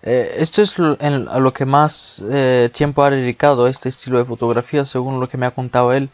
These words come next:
cuando nos vimos en, en Burgos.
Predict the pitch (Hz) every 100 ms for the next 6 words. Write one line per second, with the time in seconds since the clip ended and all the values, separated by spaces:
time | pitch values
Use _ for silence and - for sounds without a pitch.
0 | - - - - - _ _ - 127 131
1 | 127 131 127 135 139 131 - 127 127 123
2 | 123 123 120 - - 123 127 156 139 135
3 | 160 -